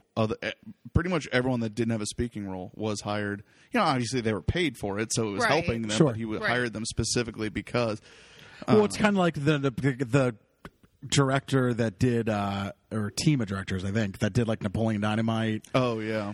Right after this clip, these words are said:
Speaker 3: Like, where they go out of their way to hire just weird-looking people.
Speaker 1: Yeah.
Speaker 3: Like, they don't care about whether they're good actors or not. They want people that just look and sound weird, you know? They're just, they're just ugly.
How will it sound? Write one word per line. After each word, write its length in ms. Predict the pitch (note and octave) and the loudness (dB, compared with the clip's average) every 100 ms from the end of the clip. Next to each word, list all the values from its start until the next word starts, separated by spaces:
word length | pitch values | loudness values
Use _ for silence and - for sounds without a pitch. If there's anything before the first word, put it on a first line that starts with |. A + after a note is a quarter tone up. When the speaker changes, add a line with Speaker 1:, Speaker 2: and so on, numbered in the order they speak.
| G2+ | -2
Speaker 3:
Like, 240 | A#2+ A#2 | 0 0
where 160 | A#2 B2 | 2 2
they 200 | G#2 B2+ | 2 0
go 200 | G2 B2 | 2 2
out 160 | A#2+ A#2 | 2 0
of 40 | |
their 120 | G#2+ | 0
way 400 | F#2+ A2+ A#2 A2 | 2 2 2 0
to 80 | G2 | -2
hire 520 | - - A#2+ A#2 G#2 | -4 -2 0 2 2
just 220 | F#2+ G2+ | 0 -2
weird-looking 920 | F#2 F#2+ A2+ A2 F#2 C#3 E3+ - G2 F#3+ | 0 2 2 2 -2 -2 -2 -2 -4 0
people. 460 | C3+ A#2 - - A#2+ | 2 0 -4 -2 2
Speaker 1:
Yeah. 320 | A#2 G2+ G2 | 2 0 0
Speaker 3:
Like, 140 | - A#2 | 2 4
they 140 | D#3+ | 4
don't 180 | D#3+ C3+ | 2 0
care 360 | - D#3+ D3 | 2 4 4
about 500 | C3 C3 A#2+ A#2 A2 | 2 2 2 0 -2
whether 200 | B2+ B2 | 0 2
they're 200 | A#2 G#2 | 2 0
good 180 | F#2+ C3 | 2 2
actors 400 | A#2 D3 A#2+ G#2+ | 4 0 0 0
or 80 | G#2 | 0
not. 300 | G2 F2+ F#2+ - - - | -2 -4 -8 -10 -16 -4
They 140 | - B2+ | 2 2
want 180 | C3 B2 | 2 2
people 240 | D3 C3 | 2 2
that 160 | A#2 A2 | -2 0
just 260 | B2 F#2+ G2 | -2 -2 -2
look 400 | G#2+ B2+ B2 - | 4 4 4 -2
and 140 | B2 G2 A2 | -4 -2 0
sound 340 | C3 C3 A#2+ F#2+ | 2 2 0 -4
weird, 500 | F#2 C2 E2+ - - - | -6 -8 -8 -8 -10 -4
you 140 | A#2 | -2
know? 240 | G#2 G2 - _ - - - | 0 -4 -6 _ -20 -20 -10
They're 80 | - | -2
just, 220 | A2+ A#2 | 0 2
they're 80 | B2 | 2
just 200 | G#2+ A2 A2 | 0 -2 -2
ugly. 420 | A#2 - - | -2 -4 -14